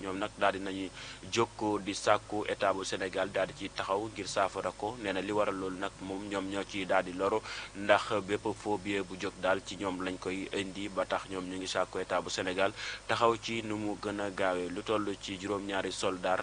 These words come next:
daal di nañuy, euh, Israël daal di nañuy ñàkk seen bakkan fële ca bande de Gaza. Ba tey dañuy daal di, euh, desandi ci xibaar yi rek, euh, daal di dem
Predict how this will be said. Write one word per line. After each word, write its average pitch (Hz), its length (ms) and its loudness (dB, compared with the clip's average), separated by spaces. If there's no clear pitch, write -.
daal 92 140 4
di 92 80 -6
nañuy, 92 400 -2
euh, 95 240 6
Israël 98 540 4
daal 95 160 6
di 98 60 -4
nañuy 95 200 -2
ñàkk 92 320 -2
seen 92 260 -2
bakkan 92 360 -2
fële 92 340 -2
ca 95 100 0
bande 92 480 0
de 90 180 -2
Gaza. 92 400 6
Ba 123 100 8
tey 123 280 4
dañuy 113 280 4
daal 104 220 6
di, 101 180 0
euh, 95 200 6
desandi 95 520 0
ci 101 160 -4
xibaar 92 380 0
yi 92 80 -2
rek, 92 200 -2
euh, 90 160 -4
daal 87 240 0
di 92 160 -6
dem 92 300 -2